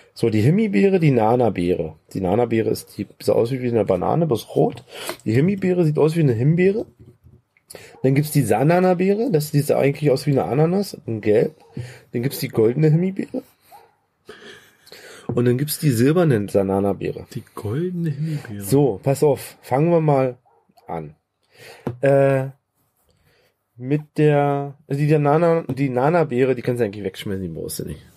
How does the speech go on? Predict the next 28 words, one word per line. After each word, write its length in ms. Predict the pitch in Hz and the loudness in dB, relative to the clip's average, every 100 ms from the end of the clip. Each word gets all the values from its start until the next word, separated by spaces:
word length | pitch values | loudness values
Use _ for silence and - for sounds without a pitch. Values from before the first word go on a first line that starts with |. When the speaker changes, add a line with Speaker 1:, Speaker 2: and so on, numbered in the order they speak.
| _ _ - - - - | _ _ -20 -14 -14 -2
Speaker 2:
Okay. 440 | 147 104 117 214 - | -2 0 -2 -2 -2
Speaker 1:
Die 80 | |
ist 80 | 107 | 2
eigentlich 240 | 95 95 - | 2 0 -4
ganz 200 | 92 - | -4 -2
schön 120 | 85 | -2
sinnlos. 420 | 85 87 87 - - _ _ _ - - _ | -2 -2 -6 -12 -20 _ _ _ -18 -18 _
Speaker 2:
Welche 200 | 123 135 | 0 0
ist 180 | 143 - | 0 -2
das? 180 | 180 - 123 - - | -4 -4 -6 -6 -10
Speaker 1:
Das 160 | 107 - | -6 -6
ist 140 | - 107 | -4 -2
die 60 | |
Bananenbeere 760 | - 95 85 104 98 90 92 87 | 0 0 2 2 0 0 0 -2
hier, 160 | - - | -6 -10
die. 640 | - - - - - - | -12 -14 -20 -20 -20 -4
Ne? 180 | 123 185 - - | -2 -2 -4 -4
Speaker 2:
Okay. 220 | 135 202 262 _ | -4 -4 -8 _
Speaker 1:
So, 340 | - 117 104 92 | -4 -2 -2 -2
mit 180 | 104 95 | -6 -4
der 80 | 98 | -2
Himbeere 720 | 120 190 202 101 98 160 240 _ _ - - - - - | 2 2 0 -4 -2 -2 -4 _ _ -20 -20 -20 -20 -12
ist 180 | 120 - | -10 -8
das 120 | 151 - | -8 -6
Pokémon 360 | 147 175 143 | -4 0 0
leichter 420 | 113 98 120 131 - | 0 0 -2 -4 -4
zu 120 | 110 | -4
fangen. 380 | - 131 117 | -2 0 0